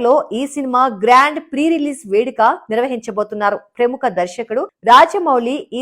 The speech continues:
సినిమాకి చీఫ్ గెస్ట్ గా హాజరు కానున్నారట. పాన్ ఇండియా లెవెల్లో జూలై ఇరవై నాలుగున హరిహర వీరమల్లు విడుదల కాబోతోంది. ఇప్పటికే యుఎస్ఏ లో ఈ సినిమాకి అడ్వాన్స్ బుకింగ్స్ ద్వారా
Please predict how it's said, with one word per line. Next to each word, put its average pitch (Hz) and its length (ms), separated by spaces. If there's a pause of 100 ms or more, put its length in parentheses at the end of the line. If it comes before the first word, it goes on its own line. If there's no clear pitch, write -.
సినిమాకి 254 500 (200)
చీఫ్ 359 320
గెస్ట్ 254 300
గా 254 80 (260)
హాజరు 247 420
కానున్నారట. 190 580 (280)
పాన్ 311 220
ఇండియా 302 200 (100)
లెవెల్లో 262 360 (180)
జూలై 277 220 (180)
ఇరవై 247 200 (120)
నాలుగున 226 400 (160)
హరిహర 277 420 (140)
వీరమల్లు 240 500 (300)
విడుదల 247 340
కాబోతోంది. 175 540 (240)
ఇప్పటికే 302 400 (340)
యుఎస్ఏ 349 460
లో 285 80 (200)
ఈ 311 120
సినిమాకి 277 440 (200)
అడ్వాన్స్ 320 480
బుకింగ్స్ 262 400
ద్వారా 226 260